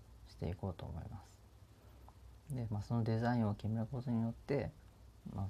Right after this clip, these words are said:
そのブログの収益が上がったり、まあ、ブログにアクセスしてくれる人が増えるっていうことに、まあ、つながっていくと、成吉は考えています。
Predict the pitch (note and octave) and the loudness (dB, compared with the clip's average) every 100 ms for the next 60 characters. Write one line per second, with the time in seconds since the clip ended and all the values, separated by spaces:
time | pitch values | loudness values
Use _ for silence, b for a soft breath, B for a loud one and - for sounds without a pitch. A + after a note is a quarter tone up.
0 | - F2+ G2 G2+ G2 G#2+ A#2 F2+ - F#2+ | 0 0 4 4 4 4 4 4 0 -6
1 | - - G#2 F#2 - F2+ F2 G#2 G#2 - | -4 4 6 6 2 2 2 4 2 2
2 | B2+ B2 G#2 - G2+ G2 G2 G2 F#2+ G2 | 2 4 2 0 0 2 2 2 2 0
3 | - B B B B - G#2+ - - - | -6 B B B B 0 0 0 -8 -8
4 | - - A2 G2+ G2 - G2+ - G#2+ G#2+ | -10 -6 -2 0 -2 -4 -4 2 4 4
5 | - - F#2+ G#2+ A2 F2 D#2 D#2+ D2+ - | 0 -2 -4 -2 0 0 0 -2 -4 -4
6 | F#2 F2 E2 F#2+ F#2 - - - - G#2+ | -2 -2 -4 -4 -4 -2 -4 -4 -6 -4
7 | G2 E2+ D#2+ - G2+ - D#2+ D2 - - | -2 0 -2 -2 -4 -2 -2 -2 -4 -8
8 | C#2 G2 - | -6 -6 -8